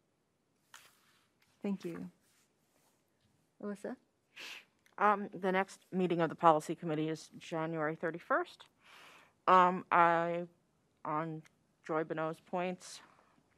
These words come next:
Speaker 2: I think that our school district offers choices to families and students in this community, and just as folks are, they have the choice not to vaccinate,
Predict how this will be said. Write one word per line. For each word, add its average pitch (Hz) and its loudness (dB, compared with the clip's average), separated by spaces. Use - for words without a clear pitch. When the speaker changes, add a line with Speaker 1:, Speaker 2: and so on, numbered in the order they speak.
Speaker 2:
I 160 -6
think 170 -4
that 160 4
our 165 4
school 190 -4
district 185 -4
offers 180 -2
choices 202 -6
to 202 -6
families 185 0
and 175 -6
students 175 -4
in 180 -4
this 170 -8
community, 175 -4
and 170 -2
just - -2
as 165 2
folks - -2
are, 160 2
they 180 -2
have 175 2
the 170 -4
choice 175 -4
not 165 -4
to 208 -6
vaccinate, 233 -6